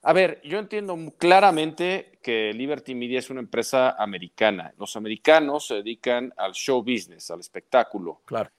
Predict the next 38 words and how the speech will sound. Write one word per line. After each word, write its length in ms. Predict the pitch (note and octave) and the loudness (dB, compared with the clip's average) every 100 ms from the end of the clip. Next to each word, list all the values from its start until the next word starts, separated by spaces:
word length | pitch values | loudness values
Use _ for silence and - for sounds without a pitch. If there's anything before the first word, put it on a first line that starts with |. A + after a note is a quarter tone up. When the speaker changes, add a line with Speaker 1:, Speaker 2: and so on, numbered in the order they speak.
| _ _ | _ _
Speaker 1:
Eh, 160 | - A2+ | -6 -4
nosotros 520 | A2+ - D3 D3 - | -4 -2 0 0 -2
cuando 280 | C#3 B2+ A#2 | -2 -2 -2
corríamos 500 | A#2 A#2+ C3+ C#3 - | 0 2 2 2 -2
en 100 | B2 | -4
IndyCar, 720 | C3+ B2 - C3+ C3 B2+ - - _ _ _ - | -4 -6 4 8 8 6 -2 -18 _ _ _ -8
en 140 | A#2+ | -4
una 180 | C3 C3+ | 0 2
ocasión 680 | C3 B2 - C3+ C3 C3 - - | 2 -2 -2 -4 -4 -8 -12 -10
nos 240 | B2 A#2+ | -6 -2
llegaron 400 | C3 D3+ D#3+ C#3+ | 0 2 2 2
a 60 | A#2 | 0
decir 320 | G2+ C3 B2+ | -2 -6 -6
que 120 | C3+ | -4
iban 180 | C3 A#2+ | -2 -2
a 100 | G#2 | -4
cambiar 300 | G#2 A2 G#2+ | -4 -2 -4
ciertas 360 | - - G#2+ | -6 -8 -8
cosas, 280 | - B2 A2 | -6 -6 -4
ciertos 260 | A#2+ A2 A2 | -6 -6 -4
formatos. 580 | A2 A#2 C3 E3 - - _ _ _ _ | 0 4 4 4 0 -4 _ _ _ _
En 140 | - | 2
la 80 | B2+ | 2
junta 280 | A#2+ D#3+ D3+ | 2 0 0
de 60 | A#2+ | 0
pilotos 380 | C3 C#3 C3+ | 0 0 -2
nos 140 | A#2 - | -8 -10
quejamos. 640 | F#2+ - F#3 D3 E2+ - | -8 2 4 2 -4 -12
Dijimos, 420 | - G2 A#2 A2+ B2 | -12 -8 -8 -4 0
"Oye, 200 | C3 B2+ | 0 0
no, 60 | |
esto 180 | B2 - | -2 -2
no 80 | C#3 | -4
está 240 | C3 D3 | 0 0
correcto, 380 | - C3 B2+ C#3 | 2 2 2 0
no 80 | B2+ | -4
sé 140 | - B2 | -4 4
qué". 200 | C#3 | 4